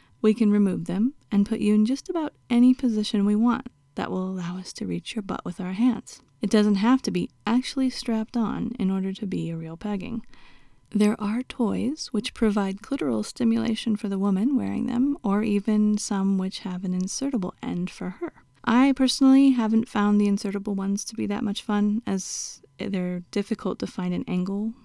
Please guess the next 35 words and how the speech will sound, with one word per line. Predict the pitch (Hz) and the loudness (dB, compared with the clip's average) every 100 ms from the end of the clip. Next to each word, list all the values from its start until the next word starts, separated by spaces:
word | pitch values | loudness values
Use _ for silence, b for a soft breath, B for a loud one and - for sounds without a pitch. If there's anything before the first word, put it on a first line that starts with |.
| - | -14
that | - - | -12 -8
works | - 185 - - - | -6 -8 -8 -12 -6
well | 185 | -6
for | 185 190 | -6 -8
both | 180 196 - | -6 -8 -8
partners | 185 - 208 208 | -10 -6 -6 -6
simultaneously, | 220 196 196 196 196 208 240 240 - B B B B B B B | -6 -6 -6 -6 -4 -6 -6 -6 -8 B B B B B B B
but | - 247 - _ | -2 -2 -2 _
that | 247 262 _ - | -4 -4 _ -2
may | 208 214 | 0 0
just | 214 208 - | -2 -6 -4
be | 185 185 190 | -2 -2 -2
a | |
feature | - 170 - 185 | -6 -10 -6 -8
of | 185 - | -8 -6
my | 226 262 | -6 -4
particular | 202 - - 196 214 | -6 -8 -8 -8 -8
body. | 320 269 247 _ | -8 -10 -14 _
For | _ - 262 285 | _ -2 2 4
the | 294 | 2
pegger, | 294 - 226 196 175 190 262 - | -2 0 2 2 -2 -4 -6 -4
I | |
have | 208 - 208 208 | -4 -2 -4 0
some | 220 | 0
tips | 214 180 - | 0 -2 -4
as | 185 175 | -6 -4
well. | 185 - - _ _ - | -6 -8 -10 _ _ -2
Make | 185 | -2
sure | - 214 | -2 0
you | 190 180 | 0 0
glove | 175 208 254 | -2 0 2
up | 262 277 - _ | 0 -2 -8 _
and | 202 185 190 | -4 -2 2
lube | 226 240 | 2 2
up | 240 | -2